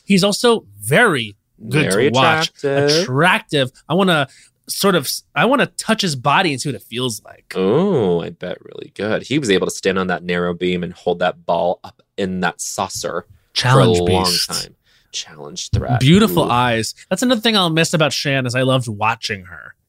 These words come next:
Speaker 1: You know what I mean?
Speaker 2: A lot of hot, pe-, truly hot people this season. Shan, Liana,
Speaker 1: Telegenic.
Speaker 2: Telegenic, Danny,
Speaker 1: Mm-hmm.
Speaker 2: Ricard, H-, Xander, hotties, hottie season.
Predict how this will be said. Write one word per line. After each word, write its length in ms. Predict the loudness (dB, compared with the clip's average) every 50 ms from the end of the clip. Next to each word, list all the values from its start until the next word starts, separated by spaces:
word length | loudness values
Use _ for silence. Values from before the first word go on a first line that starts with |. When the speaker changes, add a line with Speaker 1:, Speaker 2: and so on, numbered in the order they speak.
| _ -2
Speaker 1:
You 80 | 0 2
know 40 | 2
what 40 | 2
I 60 | 2
mean? 440 | 2 2 2 2 2 0 0 0 2
Speaker 2:
A 40 | 4
lot 200 | 4 6 4 4
of 60 | 2
hot, 360 | -2 -2 -2 0 0 -2 -4 _
pe-, 140 | -20 -20 -14 -12
truly 400 | -10 -6 -2 0 2 2 2 0
hot 520 | -4 -6 -4 -2 0 2 2 0 -2 _
people 360 | _ -12 -12 -10 -10 -10 -12 -12
this 140 | -12 -14
season. 400 | -12 -12 -12 -12 -12 -14 -16 -16 _ _ _ -10
Shan, 500 | -6 -4 0 0 2 2 2 0 -4 -6 _ _
Liana, 340 | 0 2 4 6 6 6 4
Speaker 1:
Telegenic. 380 | 4 4 4 4 2 0 -2 -4 -10 -16 -20 -20 _ _ _ _ _
Speaker 2:
Telegenic, 640 | 0 2 4 4 2 2 2 0 0 0 -2 -6 _ _ _ _ -20 -18 -8 -4
Danny, 540 | 0 2 2 2 2 2 0 -2 -4 -8 _ _ _ _ _ _ _ _ -14
Speaker 1:
Mm-hmm. 200 | -12 -6 -2 0
Speaker 2:
Ricard, 640 | 0 0 0 -4 -2 0 0 2 2 2 0 -2 -6 _ _ -12 -10 -8 -4
H-, 80 | -4 -4
Xander, 420 | 0 0 0 0 0 -2 -4 -8 -8
hotties, 640 | -8 -4 0 2 2 2 0 -2 -4 -10 -16 -20 -20
hottie 580 | -20 -8 -2 0 2 2 2 2 2 0 -2 -4
season. 340 | -6 -10 -16 -16 -16 -20